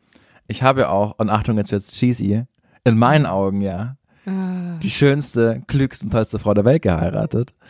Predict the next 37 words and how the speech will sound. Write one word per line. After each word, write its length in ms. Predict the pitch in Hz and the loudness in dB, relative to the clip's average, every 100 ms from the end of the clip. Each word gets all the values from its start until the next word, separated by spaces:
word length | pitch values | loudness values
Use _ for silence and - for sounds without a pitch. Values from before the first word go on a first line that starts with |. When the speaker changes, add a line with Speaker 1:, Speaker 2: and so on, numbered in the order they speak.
| - - - | -20 -20 -4
Speaker 2:
Ja. 80 | 117 | -2
Speaker 1:
Weswegen 400 | 107 113 117 113 | 0 0 0 0
das 140 | 107 | -2
ein 120 | 104 - | -2 2
unfass-, 680 | 143 135 - - 156 160 - | 2 2 -6 -6 -2 -2 0
ein 160 | 120 113 - | -2 -2 -2
unfassbar 1300 | 180 180 165 - - - 147 143 - 123 123 131 139 _ _ _ _ _ _ _ - | 2 2 -2 -14 -12 -6 -4 -6 -4 0 0 0 -8 _ _ _ _ _ _ _ -20
volles, 760 | - - 143 151 120 127 - - | -14 0 4 6 4 2 -4 2
aufregendes, 720 | 135 139 - 113 107 110 113 | 2 2 0 -4 -2 -6 -6
turbulentes, 880 | - 123 117 113 123 123 104 113 - | -4 0 4 4 2 0 -2 -2 -2
nicht 240 | 185 208 | -4 -2
nur 220 | 214 202 135 | -2 -2 -2
schönes, 480 | 110 95 107 117 | -2 -2 -2 0
weil 140 | 117 87 | 0 2
auch, 380 | 110 113 - - | 2 0 -4 -10
äh, 340 | 107 110 110 | -4 -4 -6
teilweise 480 | - 123 123 120 107 - | -4 -2 2 2 0 -4
hier 180 | 127 117 | -2 -2
und 140 | 107 | 2
da 280 | 107 110 - - | 2 2 -2 -10
Sachen 320 | 117 117 117 110 | -2 0 0 -2
passiert 240 | 127 110 | -2 0
sind, 140 | 107 | 0
wo 80 | 104 | 2
ich 140 | 107 - | 0 0
nicht 140 | 110 | 0
dachte, 180 | 107 - | 0 0
okay, 220 | 104 113 | -2 -2
dass 160 | 101 - | -4 -4
das 160 | 101 | -10
im 180 | - 107 | -8 -6
einundzwanzigsten 480 | 107 107 104 107 95 | -6 -8 -10 -10 -8
Jahrhundert 180 | 104 98 | -8 -6
immer 100 | 104 | -6
noch 100 | 98 | -6
passieren 380 | 98 - 120 95 | -8 -8 -10 -10
kann. 160 | 90 | -14